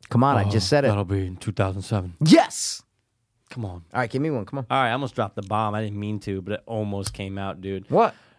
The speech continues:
Speaker 2: I almost
Speaker 1: Yeah, you're
Speaker 2: dropped
Speaker 1: gay?
Speaker 2: a, no, I almost dropped a bomb. Uh, an bomb. I said, "Y-, two thousand seven." I just stopped myself.
Speaker 1: Nigel.
Speaker 2: What year was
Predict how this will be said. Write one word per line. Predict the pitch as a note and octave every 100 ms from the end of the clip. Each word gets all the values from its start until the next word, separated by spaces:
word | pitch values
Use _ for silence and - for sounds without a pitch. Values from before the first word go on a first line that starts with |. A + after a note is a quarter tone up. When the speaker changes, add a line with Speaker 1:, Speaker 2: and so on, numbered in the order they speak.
| _
Speaker 2:
I | A#2+
almost | B2+ B2 A#2+
Speaker 1:
Yeah, | C3+
you're | A#2
Speaker 2:
dropped | G#2+
Speaker 1:
gay? | C#3+ F#3 C3
Speaker 2:
a, |
no, | B2+ D3
I | A#2
almost | C3
dropped | C3+ A#2+
a | A2
bomb. | G#2 A2 D3 G#2 G#2+
Uh, | C3 _ _
an | C3 A#2 B2+ E3 F3
bomb. | A#2+ G#2 G2+ A2 _
I | A#2+
said, | G#2+ G2+ -
"Y-, | - - - _
two | -
thousand | - G#2+
seven." | G2 A2+ F#2 F2+ G2 F#2+ - - - - -
I | B2
just | B2 -
stopped | - D3+ D3+
myself. | B2 G#2+ A2+ G2+
Speaker 1:
Nigel. | A#2 B2 A2 G#2+ F#2+ _
Speaker 2:
What | A#2 C#3 C4 -
year | D3+ G#3+ F#3 B2+ A#2+ D#3+ - _ _ -
was | D#3 B3+ E3+ A2+ G2 - - -